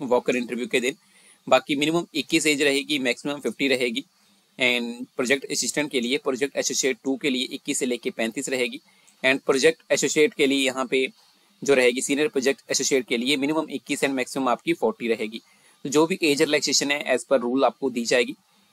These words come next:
बाकी जो भी आपका document, अ, form को apply करने का process रहेगा तो आपको advertisement में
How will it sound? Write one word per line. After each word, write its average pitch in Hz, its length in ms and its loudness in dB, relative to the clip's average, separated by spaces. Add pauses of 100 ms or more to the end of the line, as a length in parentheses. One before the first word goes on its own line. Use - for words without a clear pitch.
बाकी 147 500 2
जो 135 160 2
भी 170 120 2
आपका 151 260 2
document, 131 480 -2
अ, 135 280 0
form 131 240 0
को 143 100 2
apply 143 240 2
करने 143 200 0
का 143 80 -2
process 127 360 -2
रहेगा 127 280 0
तो 165 140 -4
आपको 143 380 2
advertisement 135 580 0
में 131 120 -2